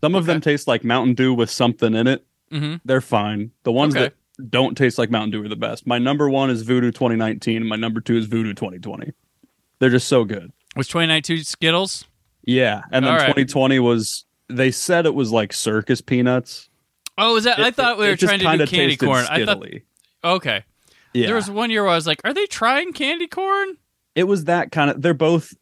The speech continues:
Speaker 1: candy corn and circus peanuts are both, like, banana marshmallow
Speaker 2: Yeah.
Speaker 1: flavor.
Speaker 2: Okay.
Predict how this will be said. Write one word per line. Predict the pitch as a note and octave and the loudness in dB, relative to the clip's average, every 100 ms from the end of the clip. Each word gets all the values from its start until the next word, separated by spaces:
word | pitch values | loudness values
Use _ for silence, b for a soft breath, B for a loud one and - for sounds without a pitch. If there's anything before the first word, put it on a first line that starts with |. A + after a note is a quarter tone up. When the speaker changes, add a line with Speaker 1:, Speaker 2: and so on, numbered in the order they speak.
| C3 _ | -20 _
Speaker 1:
candy | F3+ F#3 F#3 | -2 0 0
corn | F3+ D#3 | 0 2
and | C#3+ B2+ | 2 2
circus | C#3 A#2+ A#2+ | 0 0 0
peanuts | - A#2+ A2 | 0 0 2
are | A#2 | 0
both, | G#2 A2+ G#2+ | 2 2 2
like, | A2+ G#2+ - | 0 0 -6
banana | G#2+ G#2 G#2+ G#2 A2 A#2 | -8 -4 -2 0 2 2
marshmallow | G#2+ G#2+ G#2+ - A#2+ A#2+ B2 | 0 -2 -6 -2 0 2 2
Speaker 2:
Yeah. | D3+ | 2
Speaker 1:
flavor. | B2+ A#2+ B2+ C3 - _ _ | 2 0 -4 -8 -12 _ _
Speaker 2:
Okay. | D#3+ D3 | -2 0